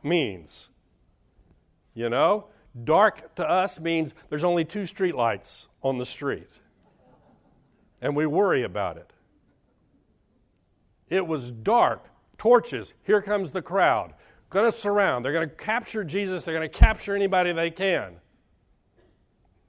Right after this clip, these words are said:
They're there to take him. They're probably armed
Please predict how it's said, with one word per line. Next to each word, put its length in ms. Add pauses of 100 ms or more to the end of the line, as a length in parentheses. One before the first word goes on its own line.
They're 180
there 240
to 120
take 320
him. 240 (400)
They're 140
probably 640 (120)
armed 520